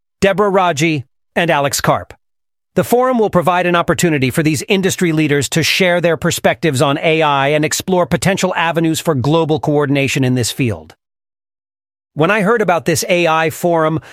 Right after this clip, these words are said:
I couldn't help but get excited. I mean, we're talking about some of the most prominent leaders in tech, all in one room, discussing the future of artificial intelligence. That's something, right? I'm particularly interested in what Sam Altman from Open A I has to say.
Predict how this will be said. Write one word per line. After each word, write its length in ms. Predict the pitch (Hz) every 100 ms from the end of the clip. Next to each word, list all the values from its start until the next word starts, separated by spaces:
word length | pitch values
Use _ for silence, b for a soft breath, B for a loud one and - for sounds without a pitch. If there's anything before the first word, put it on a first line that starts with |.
| B B
I 120 | 160
couldn't 300 | - 233 202
help 260 | 143 185 -
but 100 | 131
get 140 | 147
excited. 520 | 127 - 165 135 90 - B B B -
I 80 |
mean, 160 | 180 170
we're 120 | 220
talking 340 | 214 233 220 196
about 240 | 175 170
some 220 | - 185
of 80 | 180
the 80 | 160
most 300 | 151 135 -
prominent 540 | - 214 220 208 208
leaders 360 | 165 160 147 127
in 120 | 127
tech, 380 | - 139 - - B
all 220 | 165 208
in 120 | 214 185
one 200 | 175 170
room, 340 | 170 123 101 b b -
discussing 520 | 160 - 202 196 165
the 80 | 160
future 400 | 196 196 180 147
of 80 |
artificial 500 | 147 147 - 160 139
intelligence. 640 | 127 131 139 113 107 85 - _ _ _ -
That's 220 | 202 -
something, 500 | - 247 - 104 76 -
right? 360 | 143 247 - _ _ _ _ _ _
I'm 160 | 170 170
particularly 800 | 180 - 277 - 196 160 147 151
interested 480 | 156 156 - 151 139
in 120 | 135
what 200 | 143 -
Sam 380 | - 180 170 170
Altman 440 | 165 180 156 151
from 220 | 151 143
Open 300 | 127 123 170
A 160 | 156 151
I 180 | 160 160
has 240 | 135 117
to 100 | 131
say. 380 | - 123 95